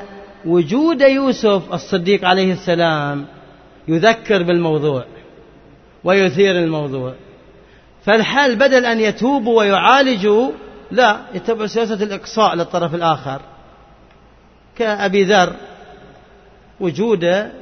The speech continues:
يحرك المؤمنين نحو الحق،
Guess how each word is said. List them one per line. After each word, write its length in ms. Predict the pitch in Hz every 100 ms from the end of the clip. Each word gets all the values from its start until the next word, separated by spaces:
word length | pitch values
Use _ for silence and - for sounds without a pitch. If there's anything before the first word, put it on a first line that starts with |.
| - 247
يحرك 460 | 180 233 226 214 208
المؤمنين 680 | 190 190 185 185 175 190 247 - - - - - - -
نحو 240 | 185 175 185
الحق، 480 | 170 202 185 185